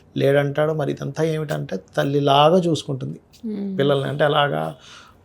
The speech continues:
Speaker 1: ఒక మెంటల్గా ఉండే ఒక పిల్లవాడిని తల్లి ఎలా చూస్తుంది? "అయ్యయ్యో పాపం, వీడి బుర్ర లేదురా,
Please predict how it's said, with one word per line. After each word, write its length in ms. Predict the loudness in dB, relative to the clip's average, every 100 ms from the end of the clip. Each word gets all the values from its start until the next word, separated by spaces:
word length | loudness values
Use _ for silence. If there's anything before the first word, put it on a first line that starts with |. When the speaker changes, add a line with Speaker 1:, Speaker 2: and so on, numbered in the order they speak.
| -2
Speaker 1:
ఒక 140 | 0
మెంటల్గా 1300 | 0 2 2 2 -2 0 4 6 6 2 0 0 2
ఉండే 240 | 2 2
ఒక 220 | 0 0
పిల్లవాడిని 460 | 0 2 2 0 -2
తల్లి 240 | -2 0
ఎలా 100 | 0
చూస్తుంది? 360 | 0 -4 -4 0
"అయ్యయ్యో 360 | 0 0 -2 -2
పాపం, 340 | -4 -4 -6
వీడి 160 | -6 -6
బుర్ర 220 | -8 -8
లేదురా, 520 | -8 -8 -12 -14 -14